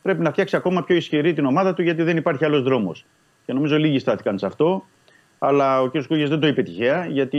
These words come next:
ήταν σε συναντήσεις, ε, με τους ανθρώπους του Ολυμπιακού και με τον πρόεδρο του Ολυμπιακού, τον κύριο Βαγγέλη Μαρινάκη,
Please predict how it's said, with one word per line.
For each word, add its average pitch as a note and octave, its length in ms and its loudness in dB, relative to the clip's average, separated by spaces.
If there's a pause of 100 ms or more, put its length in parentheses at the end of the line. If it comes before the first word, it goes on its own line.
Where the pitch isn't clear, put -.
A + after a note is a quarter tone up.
(120)
ήταν B2+ 260 -2
σε G#2+ 300 -2
συναντήσεις, G#2+ 840 -2 (220)
ε, G2+ 300 -2
με G2+ 120 0
τους G2 120 -4
ανθρώπους A2 260 0
του A#2 80 0
Ολυμπιακού G#2 680 0
και C#3 140 2
με C3+ 120 2
τον G2+ 120 -2 (100)
πρόεδρο F#2+ 180 -6
του F2 80 -6
Ολυμπιακού, F2+ 340 -4
τον F2 160 -4
κύριο F2+ 160 -2
Βαγγέλη F2+ 280 0
Μαρινάκη, F3 640 0